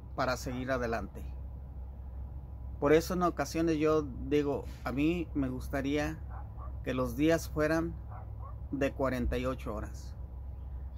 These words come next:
porque si estoy dormido estoy pensando en mis plantas, si estoy despierto con mayor razón. Como dice nuestro amigo Nazareno,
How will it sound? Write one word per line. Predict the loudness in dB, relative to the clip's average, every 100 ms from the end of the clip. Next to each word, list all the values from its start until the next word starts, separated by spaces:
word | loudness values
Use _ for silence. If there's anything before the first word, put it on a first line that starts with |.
| -8 -8 -6 -2
porque | 2 2 2 4 4 4
si | 0 -2
estoy | 4 6 8
dormido | 8 8 6 6
estoy | 2 4 2
pensando | 4 2 2 4 6 6
en | 4
mis | 2
plantas, | 2 2 2 0 -4
si | -6
estoy | -2 0 4
despierto | 2 2 2 2 0 -2
con | 0 0
mayor | 2 2 0
razón. | 0 -2 -6 -6 -8 -10 -10 -8 -8 -8 -8 -8 -10 -8 -8 -8 -8 -8 -6
Como | 0 4 6
dice | 4 6 6 6 4 -2 -10 -8 -8 -8 -8 -10 -8 -8 -8 -10 -10 -10 -4
nuestro | 0 2 2 4 4
amigo | 6 4 2 2
Nazareno, | 2 0 -2 -2 -2 -2